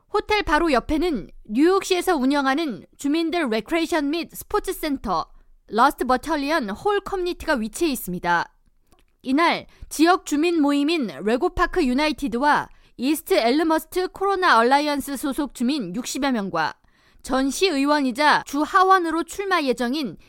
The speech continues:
히람 몬세라트는 노숙자 수용소 선정 과정에 주민들 의견 수렴 과정이나 예고가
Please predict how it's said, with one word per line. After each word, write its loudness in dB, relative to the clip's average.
히람 2
몬세라트는 0
노숙자 0
수용소 0
선정 -2
과정에 -4
주민들 2
의견 2
수렴 -2
과정이나 -2
예고가 0